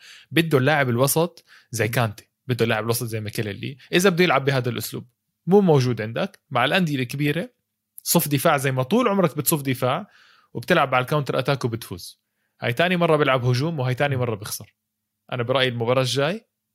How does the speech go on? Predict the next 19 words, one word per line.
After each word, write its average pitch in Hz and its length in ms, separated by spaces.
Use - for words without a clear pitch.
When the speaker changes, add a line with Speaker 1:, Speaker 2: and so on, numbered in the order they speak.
Speaker 1:
يلتزم 120 400
الدفاع، 120 380
يلتزم 131 380
الهجمة 117 300
المرتدة. 147 560
أه، 123 580
وب-، 139 540
بس 139 220
يعني 107 140
ها-، 139 200
هون 143 200
اقتراحي 120 480
لمورينيو 104 520
يعني 87 240
بصراحة. 101 420
<laughs> - 680
إذا 143 140
بسمعني. 120 480
<laughs> - 60